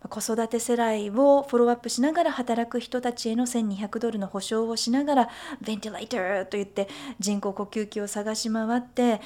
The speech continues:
え、それから、ここも、あの、すごく興味深くて、私もフォローしていたんですけれども、テスラやスペースXの設立者で実業家のイーロン・マスクに、「あなたから人工呼吸器を買います」と、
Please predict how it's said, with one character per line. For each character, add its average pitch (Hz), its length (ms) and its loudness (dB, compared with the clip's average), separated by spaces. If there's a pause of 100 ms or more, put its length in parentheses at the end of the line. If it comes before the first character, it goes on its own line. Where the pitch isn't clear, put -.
(240)
え、 214 60 -4
そ 220 120 -2
れ 214 60 0
か 214 100 0
ら、 208 240 2 (540)
こ 220 100 -10
こ 208 140 -2
も、 208 320 2
あ 214 100 -2
の、 196 220 0
す 208 140 -6
ご 208 80 -2
く 208 100 -8
興 208 180 -4
味 208 120 0
深 220 220 -4
く 208 120 -10
て、 196 100 -4
私 190 320 -2
も 208 220 2
フ 226 140 0
ォ - 20 2
ロ 202 140 0
ー - 20 -4
し - 100 -2
て 202 80 -2
い 196 80 -2
た 202 140 -2
ん - 20 -2
で 196 80 -2
す 190 100 -8
け 196 120 -4
れ 185 60 -6
ど 185 100 -4
も、 180 80 -8
テ 233 180 -2
ス 220 160 -4
ラ 202 160 0
や 240 260 6 (540)
ス - 140 -8
ペ 226 140 4
ー - 20 2
ス 220 140 0
X 226 280 -4
の 202 80 0
設 220 300 -2
立 220 200 0
者 214 140 -4
で 277 380 6
実 202 260 -2
業 202 140 2
家 202 120 0
の 208 120 0
イ 226 160 2
ー - 20 4
ロ 240 80 4
ン・ 233 80 4
マ 285 140 6
ス - 100 -8
ク 254 80 2
に、 214 220 2 (460)
「あ 247 100 2
な 339 100 6
た 320 80 8
か 285 120 4
ら 233 280 2
人 302 220 4
工 320 120 4
呼 302 120 0
吸 339 180 2
器 302 140 -4
を 277 40 -2
買 320 240 2
い - 40 0
ま 330 180 6
す」 - 120 -4
と、 175 140 4